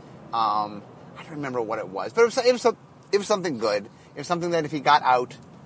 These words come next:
um, remember this was a limited Pro Tour, by the way. Um, they dra-, I think they Rochester drafted.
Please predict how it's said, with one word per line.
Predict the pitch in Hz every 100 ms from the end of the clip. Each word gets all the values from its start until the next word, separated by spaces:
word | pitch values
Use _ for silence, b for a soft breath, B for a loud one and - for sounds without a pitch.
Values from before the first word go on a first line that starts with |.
| -
um, | 113 113 - -
remember | 233 294 285
this | 233
was | 214
a | 196
limited | 185 180 160 139
Pro | 139
Tour, | 131 120
by | 110 110
the | 104
way. | 98 98 98 - - -
Um, | 113 113 110 107 98 -
they | 127
dra-, | 127 127 -
I | 127
think | 151
they | 127
Rochester | 113 120 113 -
drafted. | 110 98 98 92